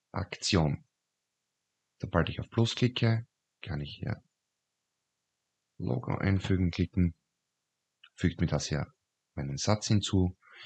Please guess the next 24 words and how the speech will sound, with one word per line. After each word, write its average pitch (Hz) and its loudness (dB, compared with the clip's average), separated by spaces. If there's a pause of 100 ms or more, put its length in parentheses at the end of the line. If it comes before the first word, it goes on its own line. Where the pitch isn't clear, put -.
(140)
Ich - -14
kann 92 6
noch 82 6
eine - 0
Funktionstaste 101 2
hinzufügen 98 0
und 160 0
ich 131 -2
kann 87 2
das 90 0
auch 73 -2 (760)
farblich - 0
hinterlegen, 78 -2
wenn 71 -2
ich 69 -10
möchte. - -8 (1000)
Nun 104 6
beginnt 110 4
die - 0
Aufzeichnung. - -4 (1200)
Der - -6
erste 95 2
Schritt 123 4
ist, 165 4